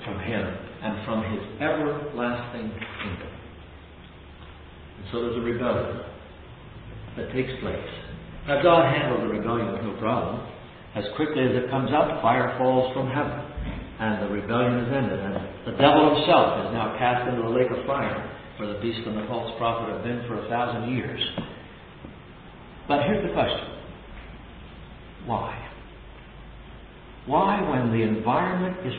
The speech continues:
right, why, when every force around the human family is optimal, does the devil still find an echo in some human hearts?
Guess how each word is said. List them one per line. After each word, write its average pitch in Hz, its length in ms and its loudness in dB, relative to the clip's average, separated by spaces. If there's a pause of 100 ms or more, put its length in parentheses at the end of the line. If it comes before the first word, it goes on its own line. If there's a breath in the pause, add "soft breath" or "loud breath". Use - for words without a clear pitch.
right, 113 400 -2 (580)
why, 180 380 10
when 127 540 4
every 196 800 6
force 185 340 10 (180)
around 165 760 6 (520)
the 107 80 0
human 170 480 6
family 156 580 2
is 123 480 2 (240)
optimal, 143 640 8 (1900)
does 123 180 0
the 104 140 0
devil - 520 2
still 123 240 2 (160)
find 98 460 0
an 110 140 -6
echo - 540 -4 (720)
in 101 100 -8 (100)
some 95 140 -4
human 98 240 -2
hearts? - 340 -8